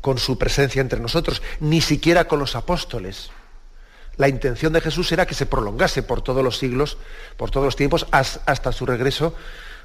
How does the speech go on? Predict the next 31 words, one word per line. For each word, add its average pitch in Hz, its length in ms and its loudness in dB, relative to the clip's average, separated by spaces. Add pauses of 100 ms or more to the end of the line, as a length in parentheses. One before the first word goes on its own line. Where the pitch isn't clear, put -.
pues, 117 280 0
eh, 113 180 2
todo 143 200 2
aquello 135 340 2
que, 127 480 0
la 127 100 0
difusión 147 840 2 (580)
de 127 160 0
todo 147 180 4
aquello 143 300 2
que 147 100 2
él 165 80 6
había 110 260 2
proclamado. 107 720 -2
"Yo 110 80 -6
estaré 127 300 0
con 120 100 -2
vosotros 127 320 -2
hasta 123 120 -4
el 120 60 -4
fin 139 160 -2
del 127 120 0
mundo". 143 380 2 (220)
Hay 123 120 0
un 127 80 2
montón 131 220 2
de 135 80 4
textos 131 420 0
en 131 100 2
los 131 140 0
que, 135 260 2